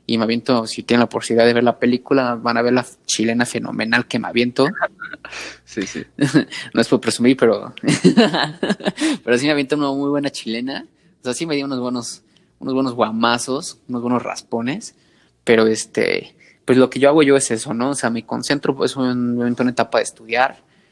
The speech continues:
Speaker 1: Y me encierro yo a solas en mi habitación y empiezo a leer, hago mis respiraciones, empiezo a meter, a, a creérmela.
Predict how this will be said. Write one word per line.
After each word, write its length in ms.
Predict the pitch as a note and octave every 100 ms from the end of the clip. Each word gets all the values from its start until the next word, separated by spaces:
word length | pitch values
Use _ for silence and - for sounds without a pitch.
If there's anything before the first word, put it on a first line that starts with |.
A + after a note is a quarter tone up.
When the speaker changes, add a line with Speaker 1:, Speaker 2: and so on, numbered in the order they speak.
| _ _ -
Speaker 1:
Y 420 | A#2+ A#2+ A#2+ A2+
me 100 | A#2
encierro 320 | A2+ A2 C3 D3
yo 120 | C#3
a 20 |
solas 320 | C#3 C#3+ D3
en 80 | B2
mi 60 | A#2
habitación 600 | A#2 - - C#3 D#3 F#3
y 240 | D3 C#3+ - _ -
empiezo 380 | A2 C3 B2
a 40 | C3
leer, 260 | A#2 B2+ D3
hago 140 | C#3
mis 160 | A#2+ A2+
respiraciones, 880 | - - - - B2 B2 C#3 C3
empiezo 320 | A#2+ - A#2 A#2
a 40 |
meter, 440 | - - C3 B2+
a, 100 | B2+ A#2 -
a 80 | -
creérmela. 840 | - A#2 A2+ B2 C#3 C3+ C3+ C#3+